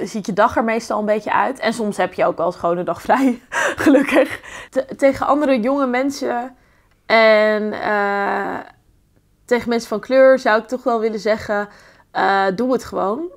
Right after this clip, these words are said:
Want, eh, er, het is heel hard nodig dat er, eh, ook verschillende geluiden zijn op lokaal niveau. En, eh,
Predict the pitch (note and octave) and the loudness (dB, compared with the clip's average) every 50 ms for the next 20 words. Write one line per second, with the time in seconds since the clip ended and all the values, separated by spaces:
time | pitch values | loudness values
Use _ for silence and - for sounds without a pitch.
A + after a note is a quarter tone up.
0 | - - - G3+ G#3 G#3+ G3+ - - - _ - - - G#3 G3+ G3+ G3+ G3 G3 | -16 -10 -6 -4 -4 -4 -4 -8 -12 -20 _ -8 -4 -2 0 0 0 0 -2 -2
1 | G3 - - - F#3+ G3+ - - G#3+ A3 G#3+ - A3+ A#3+ A#3+ A3+ A#3 A3+ G#3 G#3+ | -4 -6 -2 0 0 0 0 -2 -4 -6 -4 -2 0 0 2 2 0 0 0 0
2 | G#3+ A#3 B3+ A#3 A3+ - - G#3+ G3+ - G#3+ G#3 G3+ G3+ G3+ - - - - - | 0 2 2 0 -2 -4 -4 -4 -2 -2 0 0 0 -2 -6 -12 -20 -20 -20 -20
3 | - _ - - G3+ G3 F#3+ G3 - - - A3+ - - G#3+ - - - C#4+ C4+ | -20 _ -4 -2 0 0 2 0 0 0 -2 -2 -2 -4 -10 -10 -6 -2 0 0
4 | C4 A#3 A3 - - G#3+ G3 F#3 F#3 F3 F3 - F3+ E3+ E3+ - - - F#3+ F3+ | 2 0 0 0 0 2 2 2 2 0 -2 -4 -6 -6 -6 -6 -8 -8 -8 -6
5 | F3 F#3+ E3+ F3 E3+ D#3+ E3 - - E3 F3 F3 E3+ E3+ _ _ _ _ _ _ | -6 -6 -8 -8 -8 -10 -12 -12 -10 -8 -8 -8 -10 -12 _ _ _ _ _ _
6 | _ _ _ - - F#3 F#3+ F#3+ G3 G3 G3+ - - - - - G3 G3 F#3+ F#3+ | _ _ _ -4 0 0 2 2 0 -2 -4 -6 -6 -6 -4 -4 -2 -2 -2 -2
7 | F#3+ F#3+ G3 | -2 -2 -4